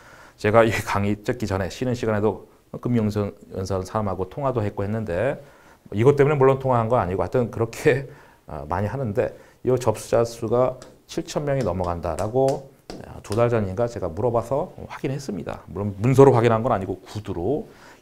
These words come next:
"야, 응시 인원이 이렇게 늘었습니다." 이렇게 구두로 확인했는데, 다만 이제 이천이십 년은 뭐 코로나 사태 때문에 아마 약간 꼬꾸라지게, 약간이 아니라 많이 꼬꾸라질 것 같긴 한데 어쨌든 그건 뭐 일시적인 효과고 보시다시피 계속 늘어납니다. 음? 이게 계속 늘어나.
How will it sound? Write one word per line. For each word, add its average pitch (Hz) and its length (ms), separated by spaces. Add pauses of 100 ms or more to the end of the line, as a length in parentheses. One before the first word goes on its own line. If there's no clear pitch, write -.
(160)
"야, 143 340
응시 135 220
인원이 131 180
이렇게 120 180
늘었습니다." 120 440
이렇게 117 280 (260)
구두로 113 280
확인했는데, 113 560 (400)
다만 160 300
이제 143 160
이천이십 180 520
년은 196 260
뭐 170 220 (220)
코로나 202 380
사태 - 300
때문에 131 300
아마 117 280 (280)
약간 131 220
꼬꾸라지게, 151 640
약간이 135 320
아니라 131 240
많이 104 240
꼬꾸라질 127 380
것 127 80
같긴 104 200
한데 95 320
어쨌든 175 360
그건 156 180
뭐 139 100
일시적인 175 480
효과고 120 460 (300)
보시다시피 135 600 (240)
계속 285 460
늘어납니다. 98 460 (120)
음? 180 60 (100)
이게 85 100
계속 135 280
늘어나. 117 320